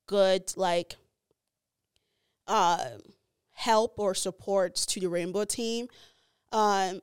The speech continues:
or he's, like, he's gonna have his own mini revenge, but it's not the big main revenge. And I can only, I'm trying to think about, like, what could be he begin revenge on.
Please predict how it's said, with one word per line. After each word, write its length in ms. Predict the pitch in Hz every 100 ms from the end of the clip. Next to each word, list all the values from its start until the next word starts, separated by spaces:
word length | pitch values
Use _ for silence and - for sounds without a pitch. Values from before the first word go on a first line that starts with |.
| -
or 220 | 226 233
he's, 380 | 240 247 240 202
like, 200 | 208 196
he's 140 | 220
gonna 180 | - 226
have 140 | 220
his 160 | 208 190
own 240 | 202 196
mini 220 | 220 247 240
revenge, 460 | 226 196 202 208
but 60 | 202
it's 120 | 190
not 160 | 208 175
the 80 | 143
big 400 | 147 208 190 -
main 260 | 190 196 196
revenge. 640 | 196 185 156 170 214 - - - -
And 120 | 233
I 100 | 240
can 180 | 240 302
only, 260 | 320 349 -
I'm 140 | 254
trying 260 | 240 311 320
to 40 |
think 240 | - 262 247
about, 260 | 220 208
like, 180 | 190 180 -
what 480 | 190 208 233 - -
could 440 | - - - 254 190
be 300 | 226 220 208
he 320 | 220 214 220
begin 340 | 214 208 202
revenge 440 | 190 180 175 190 214
on. 260 | 240 254